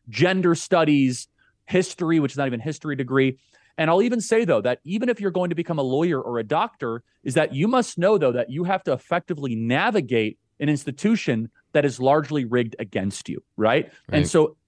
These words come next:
Speaker 1: as I admit that, yes, we do need people at the highest competency level with the most proficiency, obviously, then are you gonna be able to do it in a cost-effective way? Or are you gonna be some form of a education graduated indentured servant by the time you're fifty-five years old,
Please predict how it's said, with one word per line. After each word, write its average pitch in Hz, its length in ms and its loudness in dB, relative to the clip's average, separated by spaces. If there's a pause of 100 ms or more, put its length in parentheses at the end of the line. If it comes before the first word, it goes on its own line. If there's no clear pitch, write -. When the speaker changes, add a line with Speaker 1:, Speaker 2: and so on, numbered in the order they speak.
(120)
Speaker 1:
as 180 240 0
I 214 100 4
admit 147 400 0
that, 123 160 -2
yes, 120 200 0
we 123 120 -2
do 147 160 -2
need 143 180 -6
people 131 260 -4
at 123 60 -2
the 113 80 -2
highest 113 480 0
competency 143 500 -2
level 127 420 4 (240)
with 113 120 0
the 117 80 0
most 113 240 0
proficiency, 156 760 2
obviously, 131 600 0 (680)
then 135 320 0 (240)
are 135 80 4
you 139 80 4
gonna 151 120 2
be 147 80 2
able 143 120 4
to 120 60 2
do 127 120 6
it 156 40 4
in - 60 -2
a - 40 0
cost-effective 131 640 -4
way? 131 280 2
Or 120 120 -4
are 123 40 2
you 127 100 2
gonna 147 160 0
be 135 100 2
some 131 180 -8
form 135 280 -4
of 117 80 2
a 113 220 2
education 139 600 -4
graduated 120 720 0 (200)
indentured 131 520 -2
servant 185 420 0
by 120 120 -2
the 113 80 -2
time 120 240 -4
you're 110 100 -2
fifty-five 127 440 0
years 117 180 0
old, 202 260 2